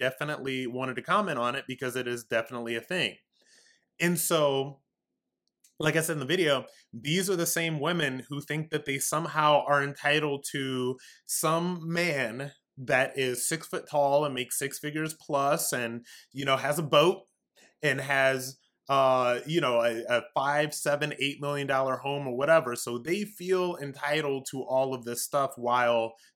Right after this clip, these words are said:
to the world, they are presenting themselves as if they're on their way to their next OnlyFans shoot. And that was the point, uh, of, of all of this, to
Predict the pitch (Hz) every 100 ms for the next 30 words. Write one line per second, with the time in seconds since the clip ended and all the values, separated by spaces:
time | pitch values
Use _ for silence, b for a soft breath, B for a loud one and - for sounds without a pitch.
0 | - 180 156 135 131 190 180 151 135 143
1 | 143 143 131 151 151 147 135 143 135 120
2 | 117 - - 131 123 120 117 - 147 143
3 | 131 123 131 127 - 135 131 127 127 120
4 | 127 127 120 139 139 120 113 - b b
5 | - 160 127 120 120 117 113 - 185 208
6 | 185 175 107 101 - - 85 - _ _
7 | _ _ _ _ _ _ _ _ _ _
8 | _ _ _ _ _ _ - 156 156 156
9 | 139 127 - 220 180 117 - _ _ _
10 | 147 135 143 131 131 127 123 117 104 101
11 | 92 - - - - _ _ _ _ _
12 | _ _ _ _ _ _ _ _ _ _
13 | _ - 143 131 123 117 120